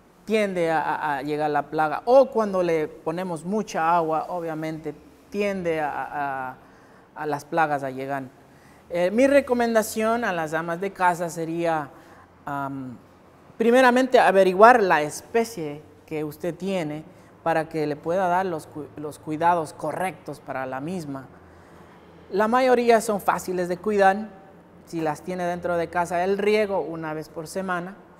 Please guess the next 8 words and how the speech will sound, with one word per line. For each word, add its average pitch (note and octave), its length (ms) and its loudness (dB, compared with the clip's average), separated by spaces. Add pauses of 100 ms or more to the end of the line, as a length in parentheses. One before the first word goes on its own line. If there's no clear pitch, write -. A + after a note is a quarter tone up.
(400)
que D#3+ 80 -8
esté D#3+ 520 -2
al C#3 180 -4
lado D#3 260 2
de D3 80 -4
un C#3+ 100 -6
ventanal D3+ 720 -4
o C#3 380 -8